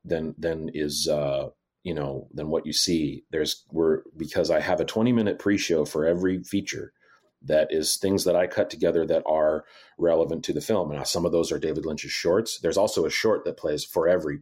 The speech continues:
feature, uh, some of those are his shorts and, and things like that, but some of it is also, uh, clips of him on, on The Tonight Show, for instance, or, you know, Siskel and Ebert giving a bad review, or,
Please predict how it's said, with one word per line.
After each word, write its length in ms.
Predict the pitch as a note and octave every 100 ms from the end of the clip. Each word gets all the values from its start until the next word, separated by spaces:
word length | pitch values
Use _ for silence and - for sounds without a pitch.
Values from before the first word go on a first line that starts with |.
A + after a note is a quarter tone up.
| -
feature, 380 | C#2+ - - - _ _ _ _ _ _
uh, 100 | D2+
some 240 | C#2+ G2+ G2+
of 80 | F2+
those 200 | F2 D#2+
are 140 | D#2
his 160 | D#2 -
shorts 480 | - C3 B2 -
and, 160 | E2+ D#2+
and 140 | D#2 D#2
things 200 | F#2 -
like 140 | D2
that, 260 | A2 G#2+ -
but 120 | F2+
some 180 | - B2
of 100 | G2+
it 100 | F2+
is 120 | D#2+
also, 540 | E2+ D#2+ - D#2+ D2+ C#2+ _ _ -
uh, 160 | D2 D2
clips 340 | - F#2 -
of 120 | D2+
him 200 | F2+ E2+
on, 300 | E2 D#2 D#2 -
on 340 | D2 D2 D2+ C#2+
The 100 | C#2+
Tonight 300 | - A#2+ A#2+
Show, 160 | A#2 G#2
for 180 | G2+
instance, 420 | G2 F#2 F2+ D#2+ -
or, 320 | E2 D#2+ D2+ - -
you 80 | F2
know, 60 | D#2
Siskel 400 | - G2+ F#2+ F#2+
and 80 |
Ebert 260 | A2+ A2+ F#2+
giving 240 | G#2 F#2
a 40 | F2
bad 260 | E2+ D#2+
review, 580 | D#2 D#2 A#2 G#2+ F#2+ F#2 -
or, 420 | D#2+ D#2 D2+